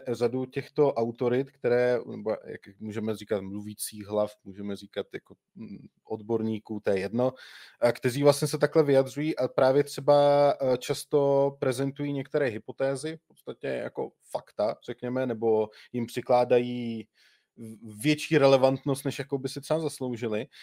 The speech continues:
Tak jestli by existovala třeba nějaká obecně aplikovatelná rada lidem, jak třeba právě přistupovat, že teda pokud někoho sledují, pokud se na něco dívají, pokud od někoho čerpají informace,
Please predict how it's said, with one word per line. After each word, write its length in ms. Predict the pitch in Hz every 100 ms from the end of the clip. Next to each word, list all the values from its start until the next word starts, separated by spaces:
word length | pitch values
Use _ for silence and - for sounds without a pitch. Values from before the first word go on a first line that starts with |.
| -
Tak 180 | - 123
jestli 240 | 131 - 170
by 160 | 202
existovala 520 | 147 151 - 170 175
třeba 200 | 175 180
nějaká 520 | 170 170 170 175 165 123
obecně 400 | 117 143 - 135
aplikovatelná 920 | 123 147 147 147 151 156 151 156 147
rada 240 | 127 143
lidem, 440 | 135 104 113 131 139
jak 160 | 127
třeba 200 | - 135
právě 260 | 131 135 139
přistupovat, 640 | 139 120 - 120 127 135
že 100 | 135
teda 180 | 127 127
pokud 400 | - 131 175 175
někoho 320 | 160 147 113
sledují, 480 | 90 143 165 185 185
pokud 340 | 185 151 143 -
se 100 | 131
na 100 | 123
něco 240 | 120 107
dívají, 360 | 117 139 151 151
pokud 300 | 135 139 123
od 100 | 120
někoho 300 | 127 131 127 _
čerpají 380 | 135 123 135 101
informace, 600 | 101 135 143 143 165